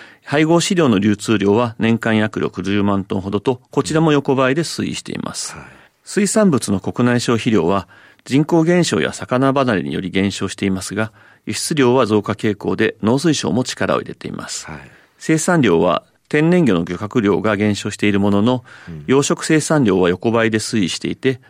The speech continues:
Speaker 1: 安定した数量確保が見込める養殖生産の重要性が高まっています。
Speaker 2: うん。
Speaker 1: 特に近年は陸上養殖への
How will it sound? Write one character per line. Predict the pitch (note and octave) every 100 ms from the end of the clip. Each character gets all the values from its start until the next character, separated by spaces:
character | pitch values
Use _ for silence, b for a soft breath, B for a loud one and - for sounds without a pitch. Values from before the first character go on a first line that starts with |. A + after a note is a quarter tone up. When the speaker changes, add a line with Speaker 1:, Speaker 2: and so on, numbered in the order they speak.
| b -
Speaker 1:
安 | D3
定 | D#3 F3+
し | E3+
た | E3
数 | D3+ E3
量 | D#3+ D#3+
確 | E3 D#3
保 | -
が | D#2
見 | F#2+
込 | F#2 G2
め | G#2+
る | C3
養 | A2 B2
殖 | C#3 -
生 | - C#3
産 | G#2 D2
の |
重 | E2+ G#2
要 | G#2 G2
性 | - A2
が | B2 D#3+
高 | - F#2+
ま | -
っ |
て | - -
い | G1+
ま | D2+
す。 | - -
Speaker 2:
う | -
ん。 | _
Speaker 1:
特 | G3+ G3
に | C#3+
近 | G#2+ B2 G#2
年 | F2+
は | G2 A#2+ A2+ b
陸 | - - D3+
上 | E3
養 | E3 D#3+
殖 | - -
へ | A#2+
の | B2 -